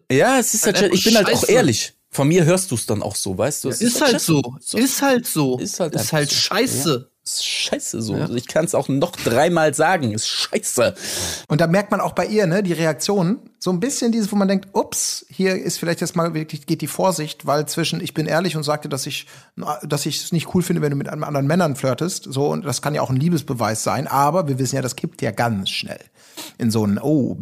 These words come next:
Speaker 3: jetzt geht's los mit einer gewissen Besitzergreifung, mit einer gewissen Eifersucht, die dann auch keinen Spaß mehr macht. Ähm, und da hatte ich auch gedacht, sie reagiert da auch mal so im Blick so, ups, ja, das ist, kann charmant sein, kann aber eben ganz schnell kippen in was,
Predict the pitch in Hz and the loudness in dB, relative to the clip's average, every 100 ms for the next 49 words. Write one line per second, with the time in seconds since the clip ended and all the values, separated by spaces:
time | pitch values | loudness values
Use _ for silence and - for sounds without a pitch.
0 | 117 113 107 - 123 127 - 131 139 123 | -2 -2 -2 -8 -2 -2 0 -2 -2 -4
1 | 127 123 143 143 127 170 - 151 143 147 | -4 -2 -2 -2 -2 -2 -2 -6 0 -2
2 | 131 143 127 135 123 131 - 135 147 143 | 0 -4 -2 -4 -4 -4 -2 -2 -2 -4
3 | 139 - 123 - - 160 165 - 143 143 | -4 -4 -4 -4 -4 -2 -2 -2 -2 -2
4 | - 131 135 - - - - _ - 120 | -2 0 -2 -4 -16 -20 -20 _ -2 0
5 | 123 143 139 196 160 - 165 175 165 147 | 2 0 0 0 -2 0 -2 -2 -2 0
6 | 139 165 175 131 123 - 127 131 147 117 | 2 0 0 0 -2 0 0 0 -2 0
7 | 139 180 - 151 - - - - - _ | -2 -2 -2 -2 -2 -6 -6 -6 -8 _
8 | _ 117 123 127 175 226 233 - - - | _ 0 2 4 4 2 -2 -16 -12 -8
9 | 143 - 165 - - - 180 202 190 180 | -6 -4 -4 -4 -4 -2 0 0 0 2
10 | 196 202 208 196 185 175 175 170 165 - | 0 0 0 0 -2 0 -2 0 -2 -2
11 | 160 - - - 139 139 135 - | -4 -4 -4 -4 -2 -2 -4 -10